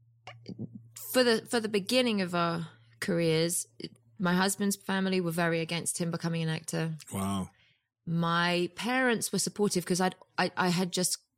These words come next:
Speaker 1: since I was born, the, I was born and the midwife said, "She's gonna be a singer." Like, it was the
Speaker 2: Oh,
Speaker 1: first thing
Speaker 2: wow.
Speaker 1: anyone ever said over me
Speaker 2: Wow.
Speaker 1: <laughs> was, "She's gonna be a singer." I popped out and sang some opera, I think. That's what happened.
Speaker 2: Yeah.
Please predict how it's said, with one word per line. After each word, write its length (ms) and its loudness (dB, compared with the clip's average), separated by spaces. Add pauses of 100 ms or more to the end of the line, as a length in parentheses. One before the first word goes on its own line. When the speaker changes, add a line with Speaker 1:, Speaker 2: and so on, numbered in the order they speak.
(440)
Speaker 1:
since 480 -2 (100)
I 120 2
was 160 2
born, 320 0
the, 100 -2 (140)
I 100 2
was 160 2
born 480 0
and 120 2
the 40 0
midwife 380 0
said, 240 0
"She's 180 -2
gonna 180 0
be 100 0
a 40 0
singer." 380 0 (140)
Like, 160 0
it 80 -2
was 80 -6
the 100 -2
Speaker 2:
Oh, 60 0
Speaker 1:
first 260 6
thing 120 4
Speaker 2:
wow. 60 4
Speaker 1:
anyone 220 0
ever 200 0
said 220 0
over 220 -2
me 220 0
Speaker 2:
Wow. 220 -6
Speaker 1:
<laughs> 40 -6
was, 160 4
"She's 180 2
gonna 200 2
be 80 2
a 40 4
singer." 320 0 (380)
I 60 -10
popped 260 -6
out 160 0
and 100 -8
sang 240 -2
some 160 -4
opera, 280 -2
I 80 -2
think. 320 -4
That's 220 -6
what 80 -4
happened. 260 -2
Speaker 2:
Yeah. 200 -2